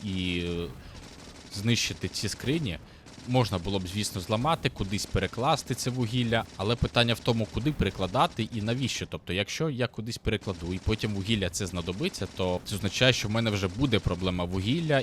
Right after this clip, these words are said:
і в такому випадку необхідно буде терміново щось вирішувати, тому що якщо у вас потреба в вугіллі набагато більш, ніж його створення, то вам необхідно покращувати, а створювати нові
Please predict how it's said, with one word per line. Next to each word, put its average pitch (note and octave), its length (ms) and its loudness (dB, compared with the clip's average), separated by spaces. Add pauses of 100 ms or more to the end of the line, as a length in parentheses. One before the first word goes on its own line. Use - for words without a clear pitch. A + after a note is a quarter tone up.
(120)
і A2 60 -2
в G2+ 40 -6
такому G#2 380 2
випадку C3 420 0
необхідно A#2+ 420 0
буде F#2+ 260 -2
терміново F#2+ 600 0
щось - 320 -4
вирішувати, G#2+ 720 -2 (200)
тому F2 180 -4
що - 160 2
якщо F#2+ 280 2
у F2+ 40 2
вас F2 380 -2
потреба G2 460 2
в E2+ 60 -4 (100)
вугіллі F#2 360 -2
набагато F2+ 580 2
більш, G#2 280 0 (140)
ніж G2+ 220 2
його F#2 240 0
створення, D#3 540 0
то A#2+ 320 0 (400)
вам G2 200 0
необхідно F#2 420 0
покращувати, E2+ 880 -2 (180)
а E2+ 320 0 (160)
створювати G2 640 2
нові F#2 480 -2